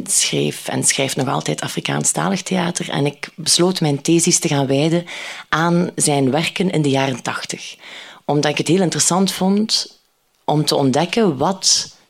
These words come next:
een Afrikaner theatermaker schrijft in volle apartheid, in de taal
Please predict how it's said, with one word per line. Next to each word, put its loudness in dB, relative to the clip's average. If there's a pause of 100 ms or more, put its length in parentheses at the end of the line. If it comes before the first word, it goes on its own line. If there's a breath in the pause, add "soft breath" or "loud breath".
een 2
Afrikaner 0 (420 soft breath)
theatermaker 0
schrijft 0
in 0
volle 0
apartheid, -6
in 2
de -2
taal 0